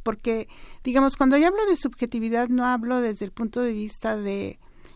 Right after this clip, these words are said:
de, de, del positivismo, ¿no? De lo subjetivo que es aquello que no, no se ha comprobado, eh,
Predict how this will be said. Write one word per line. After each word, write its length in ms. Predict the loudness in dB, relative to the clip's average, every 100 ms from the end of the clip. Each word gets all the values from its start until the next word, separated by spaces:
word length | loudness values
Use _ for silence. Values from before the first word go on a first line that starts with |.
| -18 -12
de, 280 | -10 -10 -12
de, 560 | -6 -4 -2 -4 -6 -6
del 200 | -6 -4
positivismo, 840 | -6 -4 -4 -2 -2 -2 -6 -4
¿no? 240 | -4 -2
De 220 | -2 -4 -8
lo 340 | -14 -10 -8 -6
subjetivo 580 | -8 -6 -6 -4 -4 -4
que 140 | -6
es 120 | -6
aquello 400 | -6 -4 -4 -4
que 160 | -6 -4
no, 220 | -4 -4 -6
no 180 | -6 -4
se 140 | -2
ha 60 | -2
comprobado, 720 | -2 -6 -4 -4 -2 -4 -6 -16 -12
eh, 440 | -8 -6 -8 -10